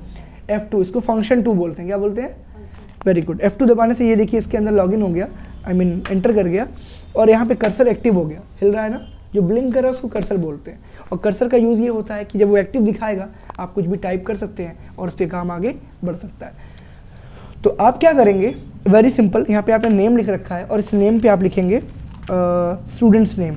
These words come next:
तो आप क्या करेंगे? Student नेम। Enter press किया आपने, नीचे आ गए, कोई एक नाम लिख दीजिए। like, मैंने लिख दिया suppose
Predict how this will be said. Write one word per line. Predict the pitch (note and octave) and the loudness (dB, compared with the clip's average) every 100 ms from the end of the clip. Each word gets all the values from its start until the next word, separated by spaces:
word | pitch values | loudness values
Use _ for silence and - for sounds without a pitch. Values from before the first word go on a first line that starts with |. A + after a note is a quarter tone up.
| - - | -10 -6
तो | F3+ | -2
आप | E3+ | 4
क्या | G#3 | 4
करेंगे? | G#3 G#3+ A#3 D#4 - - - | 4 2 2 -2 -8 -12 -12
Student | - G#3+ F#3+ B3 - - - - - - - - - - G3+ | -4 0 2 2 0 -6 -10 -10 -8 -6 -6 -6 -4 -2 2
नेम। | F#3 D#3 - - - - - | 2 0 -4 -6 -4 -4 -2
Enter | G#3 A3+ | 0 2
press | A#3 A3+ - | 4 2 2
किया | G#3+ G3 | 2 2
आपने, | G3+ | 2
नीचे | G3+ F#3 A3 | -2 -2 0
आ | F#3+ | 0
गए, | E3+ - - - - - - | 0 -4 -6 -6 -6 -6 0
कोई | D4 D#4 | 2 4
एक | D#4+ | 4
नाम | C4 A#3+ A#3 | 4 4 4
लिख | A3+ | 4
दीजिए। | F3+ F#3 A#3+ - - - | 4 2 0 -2 -8 2
like, | F#3+ F#3+ - | 4 4 0
मैंने | F#3+ F#3 F#3 F#3+ - | -2 0 0 0 0
लिख | F3+ | -2
दिया | E3 F3+ F3+ | 0 0 0
suppose | F3 E3 F3 F3 | -2 -4 -2 -2